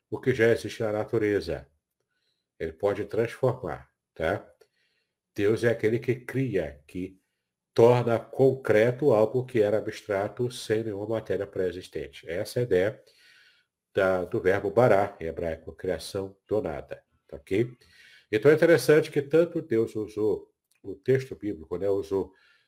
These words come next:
o verbo bará pra se referir a Deus criando do nada toda a criação, quanto também o homem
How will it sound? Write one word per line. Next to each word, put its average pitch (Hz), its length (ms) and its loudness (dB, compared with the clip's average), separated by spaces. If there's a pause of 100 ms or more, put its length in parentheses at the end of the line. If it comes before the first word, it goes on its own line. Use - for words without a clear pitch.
(140)
o 98 60 -10
verbo 104 360 0
bará 92 540 2 (1160)
pra 107 180 -2
se - 140 -6
referir 101 440 -4
a 92 60 -2
Deus 90 340 -6
criando 98 360 -4
do 107 120 -4
nada 90 500 -4 (400)
toda 120 340 2
a - 40 2
criação, 120 640 -2
quanto 139 260 -4
também 117 480 -2 (680)
o 120 120 0
homem 110 480 2